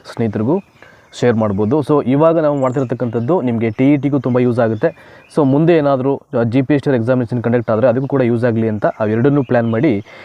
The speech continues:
ಈ ರೀತಿಯ ಕೆಲವೊಂದು ಎಮ್ ಸಿ ಕ್ಯೂ, ಬಹುನಿರೀಕ್ಷಿತವಾದ ಪ್ರಶ್ನೆಗಳನ್ನು ಬಿಡಿಸ್ಲಿಕ್ಕೆ ನಾವು ಇಲ್ಲಿ,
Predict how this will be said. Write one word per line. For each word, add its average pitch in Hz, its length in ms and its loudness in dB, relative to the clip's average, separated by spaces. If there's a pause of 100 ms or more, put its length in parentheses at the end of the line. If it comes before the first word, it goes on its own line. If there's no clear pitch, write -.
(180)
ಈ 135 100 4
ರೀತಿಯ 151 300 2
ಕೆಲವೊಂದು 117 480 -2
ಎಮ್ 131 240 0
ಸಿ 156 140 0
ಕ್ಯೂ, 123 220 -2
ಬಹುನಿರೀಕ್ಷಿತವಾದ 131 680 0
ಪ್ರಶ್ನೆಗಳನ್ನು 113 600 -2
ಬಿಡಿಸ್ಲಿಕ್ಕೆ 117 440 -4
ನಾವು 110 260 0
ಇಲ್ಲಿ, 104 380 -2